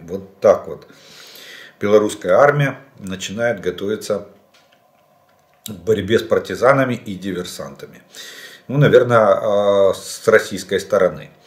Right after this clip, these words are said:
А в целом ситуация по-прежнему, э, э, по-прежнему как бы стабильная. В-, ну, противник учится, постоянно учится. А мы в это время строим плотную оборону наших северных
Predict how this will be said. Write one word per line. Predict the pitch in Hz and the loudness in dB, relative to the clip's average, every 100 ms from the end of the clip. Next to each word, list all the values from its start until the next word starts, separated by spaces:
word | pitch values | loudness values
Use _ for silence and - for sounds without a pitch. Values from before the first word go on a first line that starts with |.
| - - - - - - _ | -20 -20 -20 -20 -20 -20 _
А | - 127 | -2 -2
в | - | 2
целом | 180 175 160 | 6 6 6
ситуация | 147 120 143 147 135 110 | 2 2 4 4 4 0
по-прежнему, | 117 127 139 135 120 110 | 0 0 0 0 -2 -2
э, | 98 113 110 98 - 117 107 | 4 8 10 8 4 6 6
э, | - | 6
по-прежнему | 107 123 120 - 104 98 95 | 2 4 2 2 -2 0 -2
как | 95 92 90 | -4 -6 -4
бы | 95 95 | 0 2
стабильная. | 92 - 120 104 98 113 139 160 156 - - _ _ - | 2 2 2 2 0 2 2 2 0 -8 -20 _ _ -20
В-, | 98 - 110 123 | -20 -16 -14 -2
ну, | 170 175 | 0 2
противник | - 123 - 160 151 147 - | 4 2 2 0 0 0 0
учится, | 127 107 - - 92 | -2 -2 -6 -10 -6
постоянно | 110 - 123 113 90 85 | -6 4 6 6 4 0
учится. | 80 73 - - - - | -12 -14 -16 -14 -14 -4
А | 120 110 | 2 2
мы | 117 160 180 180 | 4 4 4 4
в | 180 98 | 0 2
это | 123 120 | 4 4
время | 101 131 151 | 2 0 -4
строим | 143 - 107 127 127 | -6 -2 0 0 -2
плотную | 104 107 - 104 92 | -2 -2 0 -2 0
оборону | 87 95 120 131 147 - | 0 -2 -4 -6 -10 -12
наших | 98 107 - - | -8 -8 -8 -12
северных | - 95 90 85 90 - | -10 -6 -6 -6 -8 -12